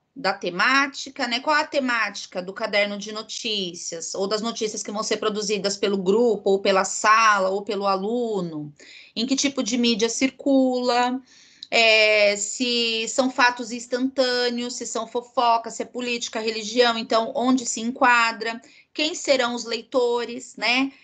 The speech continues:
A gente, desde lá de Bakhtin, a gente já sabe, quem produz, produz para alguém, né? Então,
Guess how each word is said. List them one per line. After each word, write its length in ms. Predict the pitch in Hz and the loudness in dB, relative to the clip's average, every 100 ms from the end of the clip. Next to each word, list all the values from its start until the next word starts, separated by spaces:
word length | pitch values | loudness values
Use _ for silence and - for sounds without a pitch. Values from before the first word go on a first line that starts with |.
| _ - | _ -4
A 100 | 190 | -4
gente, 640 | 208 214 - 254 240 233 _ _ - | -4 -8 -8 -4 -4 -8 _ _ -12
desde 600 | 175 208 269 320 277 233 | -2 2 4 4 0 0
lá 320 | 214 233 226 | 2 2 -2
de 120 | 214 | -6
Bakhtin, 540 | 202 202 262 - 240 | -10 -8 -12 -12 -8
a 60 | 262 | -6
gente 320 | 269 262 262 | -4 -4 -6
já 100 | 302 | -8
sabe, 480 | - 349 254 190 180 | -8 -2 -2 -2 -6
quem 220 | - 214 | -12 -10
produz, 460 | 220 247 214 269 302 | -4 -4 -2 -6 -4
produz 480 | 269 262 254 311 - | -2 0 -2 -8 -2
para 400 | 254 262 415 403 | 2 4 2 0
alguém, 600 | 320 208 202 170 151 - _ | -2 -2 -2 -2 -6 -10 _
né? 380 | 165 185 233 302 _ _ _ _ _ | -6 -2 -2 -4 _ _ _ _ _
Então, 680 | 196 202 214 220 240 269 | -6 -2 2 4 4 2